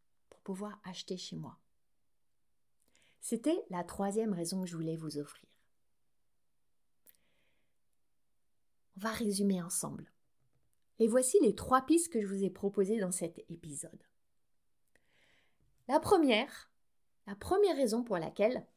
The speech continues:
vous n'avez peut-être pas encore les clients que vous voudriez, même si vous avez une superbe offre, c'est que vous n'avez pas mis assez d'attention sur l'étape, le moment,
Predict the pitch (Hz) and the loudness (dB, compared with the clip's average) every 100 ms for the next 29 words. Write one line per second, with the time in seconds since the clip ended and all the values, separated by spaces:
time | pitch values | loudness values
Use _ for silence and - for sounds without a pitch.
0 | _ _ - 165 160 170 185 180 156 160 | _ _ -14 -10 -8 -6 -6 -6 -8 -10
1 | - 330 - 220 180 165 - 202 208 208 | -4 -2 2 0 0 -6 -6 -4 -4 -6
2 | _ _ _ - 160 196 277 185 185 - | _ _ _ -6 -2 0 2 2 0 -2
3 | - 180 - 202 180 180 180 165 - 285 | -6 -8 -8 -4 -2 -2 -4 -4 -2 0
4 | 233 202 156 - - _ _ _ _ _ | 0 -2 -2 -6 -10 _ _ _ _ _
5 | _ - 220 214 220 208 202 220 214 208 | _ -8 -4 0 2 2 0 0 0 0
6 | - 247 - 294 214 202 185 185 - 214 | -4 -6 -4 0 0 0 -2 -6 -6 -8
7 | - _ _ _ _ _ _ _ _ _ | -10 _ _ _ _ _ _ _ _ _
8 | _ _ _ _ _ _ - - 220 - | _ _ _ _ _ _ -8 -2 -2 -2
9 | - - 208 233 214 - - - 190 208 | -14 -8 -2 0 0 -4 -8 -12 -2 2
10 | 220 226 196 180 - | 4 4 4 0 -6